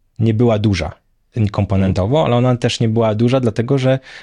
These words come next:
Speaker 1: nie było nas stać ani organizacyjnie, ani finansowo na to, aby, e, stworzyć duży projekt. Ale naszą ambicją było stworzenie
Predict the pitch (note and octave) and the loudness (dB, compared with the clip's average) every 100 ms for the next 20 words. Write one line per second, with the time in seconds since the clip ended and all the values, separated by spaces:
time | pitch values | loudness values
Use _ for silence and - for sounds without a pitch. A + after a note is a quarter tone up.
0 | - A#2+ B2 C3+ C#3+ - - A2+ G#2 - | -4 -2 0 0 0 -6 -6 -4 -4 -8
1 | - C3 D3 C3+ B2 A#2 A2+ - B2 A#2 | -4 0 0 2 0 0 0 0 0 0
2 | A2+ - G2+ F#2+ A#2+ A2+ G#2+ G#2+ A2+ G#2 | 0 0 -2 0 -2 0 0 0 0 0
3 | G2+ G#2 G#2 - - - _ _ G#2+ G2 | 0 -2 -2 -12 -20 -20 _ _ -4 -4
4 | - - G#2+ G2 F#2 - - G2+ G2 G2+ | -4 -2 -2 0 -4 -6 -8 -4 0 2
5 | G2 - C#2+ C#2 - - - B2+ D#3 C#3+ | 0 -2 -6 -8 -14 -12 -4 0 2 0
6 | - B2+ A2+ A#2 - C#3 A#2+ B2 - A#2 | 0 0 2 0 0 0 0 0 -2 0
7 | A#2+ B2 | 2 2